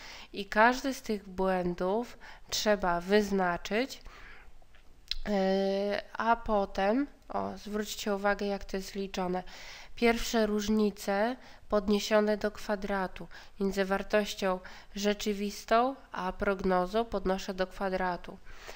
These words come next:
E, to będzie do naszego błędu, e, tutaj pierwiastek ze, z błędu średniokwadratowego. Dobra, generalnie w jednostce Y on będzie, e, wynosił. E,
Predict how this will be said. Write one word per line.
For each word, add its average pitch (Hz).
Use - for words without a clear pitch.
E, 180
to 226
będzie 208
do 202
naszego 196
błędu, 190
e, 180
tutaj 180
pierwiastek 190
ze, 180
z 180
błędu 190
średniokwadratowego. 180
Dobra, 175
generalnie 208
w 190
jednostce 190
Y 180
on 175
będzie, 175
e, 175
wynosił. 180
E, -